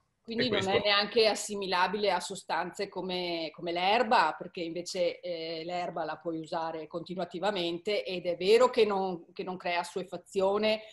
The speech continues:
Speaker 1: che è un, che un, un, un organismo naturale e tutto quanto, però se uno si fa due canne ogni giorno, alla fine un po' rimbambito lo è.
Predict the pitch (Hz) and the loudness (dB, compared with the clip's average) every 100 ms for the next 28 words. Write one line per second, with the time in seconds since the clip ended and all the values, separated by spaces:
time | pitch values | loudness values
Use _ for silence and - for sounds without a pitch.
0 | - _ 175 165 185 180 175 175 170 165 | -20 _ 0 2 2 0 -2 -2 -2 -4
1 | 165 175 170 165 160 170 165 165 160 156 | -6 -6 -6 -6 -8 -8 -8 -6 -8 -8
2 | 156 151 147 143 170 170 165 170 170 170 | -10 -14 -18 -16 -8 -6 -4 -4 -4 -4
3 | 175 165 165 165 175 196 220 214 190 190 | -2 -2 0 4 6 6 6 2 0 -4
4 | - 190 175 151 - - 214 208 190 185 | -8 0 0 0 -4 -4 0 2 4 0
5 | - 180 185 190 165 - 175 - 170 170 | -2 -2 -2 -2 -4 -6 -8 2 4 6
6 | 160 147 147 156 180 175 175 170 160 160 | 4 2 -2 -4 -6 -2 0 0 -2 -4
7 | 180 190 175 160 165 170 165 151 156 - | -4 -4 -2 -2 -4 -2 -2 -4 -8 -10
8 | 160 156 156 151 151 147 147 151 160 131 | -8 -8 -8 -8 -8 -8 -10 -10 -12 -14
9 | - 151 143 170 | -14 -12 -6 -6